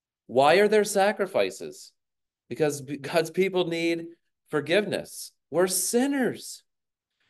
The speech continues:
We are not like a holy God. We are not omnipresent. We are not all-powerful. Our kids can cry to us and we say, "I'm glad you cried to me, but you need to learn to pray to God. You need to learn to go to God because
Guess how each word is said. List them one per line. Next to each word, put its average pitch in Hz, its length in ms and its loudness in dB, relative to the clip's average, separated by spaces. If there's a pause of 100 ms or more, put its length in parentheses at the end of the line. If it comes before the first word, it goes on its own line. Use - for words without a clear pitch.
We 214 100 2
are 226 140 4
not 220 500 4
like 233 600 -2 (380)
a 147 60 -2
holy 147 360 0
God. 104 440 0 (760)
We 208 200 -2
are 240 100 6
not 233 280 2
omnipresent. 220 840 -4 (560)
We 180 200 0
are 220 120 4
not 208 340 2
all-powerful. 170 880 -2 (540)
Our 127 120 2
kids 190 340 -2
can 175 180 -2
cry 185 300 4
to 196 160 4
us 208 260 4
and 147 60 -4
we 131 80 -2
say, 120 320 0 (320)
"I'm 123 140 -2
glad 151 280 4
you 151 60 -6
cried 165 220 0
to 160 60 -4
me, 135 100 -2
but 123 200 0
you 151 60 -8
need 165 200 -4
to 156 100 -6
learn 165 300 2
to 170 80 0
pray 160 260 0
to 147 60 -4
God. 120 380 0 (1000)
You 156 300 -2
need 196 200 -2
to 175 120 -4
learn 151 360 -2
to 131 120 -8
go 123 220 0
to 120 100 -4
God 117 280 0
because 110 360 -4